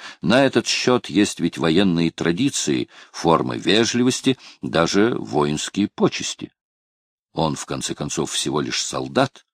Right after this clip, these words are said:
Ну, почти солдат. Человек в мундире. Старший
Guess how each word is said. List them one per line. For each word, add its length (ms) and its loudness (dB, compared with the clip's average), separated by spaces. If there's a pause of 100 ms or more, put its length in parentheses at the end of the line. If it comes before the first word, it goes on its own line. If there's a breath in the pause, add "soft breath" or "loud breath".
(640 loud breath)
Ну, 760 2
почти 640 -2 (240)
солдат. 640 -4 (800)
Человек 600 0
в 120 -4
мундире. 580 0 (1000)
Старший 960 0